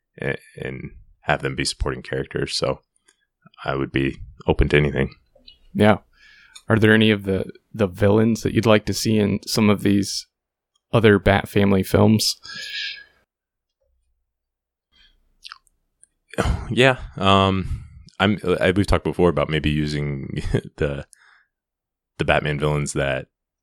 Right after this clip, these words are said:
Speaker 1: Matt Reeves doesn't wanna use, use some of them
Speaker 2: Yeah.
Speaker 1: i-, if, if it makes sense. And I think a Red Hood versus Nightwing story or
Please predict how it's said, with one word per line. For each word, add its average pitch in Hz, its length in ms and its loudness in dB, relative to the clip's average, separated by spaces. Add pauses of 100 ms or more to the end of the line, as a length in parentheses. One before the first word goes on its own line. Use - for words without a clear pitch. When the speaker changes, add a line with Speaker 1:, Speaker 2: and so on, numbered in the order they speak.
(140)
Speaker 1:
Matt 62 260 -4
Reeves 73 240 0
doesn't 71 220 -2
wanna 69 140 -6
use, 73 360 -2
use 73 300 -2
some 71 120 -2
of 69 80 -6
them 71 120 6
Speaker 2:
Yeah. - 180 4 (180)
Speaker 1:
i-, - 240 -4
if, - 220 -6
if - 260 2
it 78 120 0
makes 73 160 -8
sense. 78 300 -2
And 69 100 -2
I 69 40 -6
think - 280 -8 (560)
a 80 120 0
Red 73 220 2
Hood 76 180 2
versus 73 320 -4
Nightwing 73 340 -2
story 69 340 0
or 67 300 0